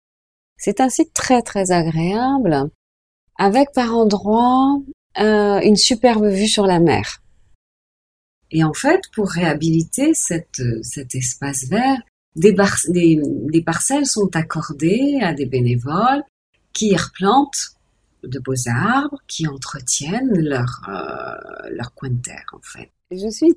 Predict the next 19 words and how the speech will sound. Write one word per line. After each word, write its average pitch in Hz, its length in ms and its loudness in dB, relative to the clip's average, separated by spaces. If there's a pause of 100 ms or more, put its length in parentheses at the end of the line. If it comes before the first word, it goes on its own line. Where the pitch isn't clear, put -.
très 165 280 -4
reconnaissante, 143 800 -4
en 131 80 -6
fait, 147 240 -6
pour - 160 -16
ces 139 160 -6
bénévoles. 139 640 0 (460)
Et 156 220 4
du 156 180 2
coup, 233 380 2 (580)
euh, 147 280 2
quand 156 200 6
je 151 100 -2
rencontre 165 540 2
ces - 160 -2
bénévoles, 135 640 2
j'aime 139 240 2
les 127 160 2
remercier. 123 680 -4